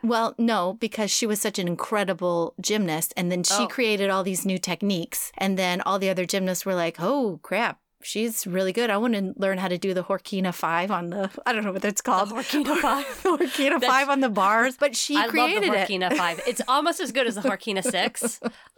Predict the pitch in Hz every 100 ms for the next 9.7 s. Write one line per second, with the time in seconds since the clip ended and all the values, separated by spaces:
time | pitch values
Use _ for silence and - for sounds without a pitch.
0 | 302 277 - - - - - - - -
1 | 285 - - 294 359 311 247 330 415 466
2 | 466 370 349 403 320 349 277 254 294 370
3 | 262 226 - - - - 311 285 302 311
4 | 320 294 277 339 320 190 - - 254 254
5 | 294 262 302 262 269 277 311 262 214 190
6 | 196 - 202 196 - _ 233 240 240 269
7 | 254 277 285 247 240 240 226 214 294 311
8 | 339 269 226 - 185 233 277 - 269 277
9 | 285 - 285 320 - - -